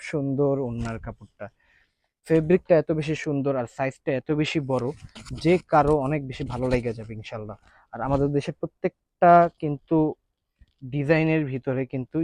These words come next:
ইউনিক একটি স্টাইল কিন্তু রাখা হয়। এটা হচ্ছে ওড়নাটা দেখতে পাচ্ছেন, প্রাইস থাকবে এগারোশো টাকা করে। সর্বশেষ কালারটা আমরা দেখে ফেলবো। সর্বশেষ কালারটা দেখতে দেখতে আবারও আপনাদের জন্য প্রাইসটা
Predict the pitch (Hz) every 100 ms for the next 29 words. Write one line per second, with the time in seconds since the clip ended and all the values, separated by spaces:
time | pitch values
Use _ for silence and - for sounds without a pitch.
0 | 147 135 143 147 - - 143 - 156 139
1 | 127 117 110 110 117 110 135 160 147 -
2 | 113 104 - - - - - 123 - 110
3 | - - - _ _ _ - 147 - 160
4 | 147 151 185 139 139 131 - 127 117 113
5 | 110 107 - _ _ 185 160 160 196 175
6 | - 156 147 151 143 143 143 151 165 151
7 | 196 _ _ _ - 151 151 165 - 156
8 | 151 - 156 156 160 156 - 139 147 151
9 | 151 139 143 143 - 143 -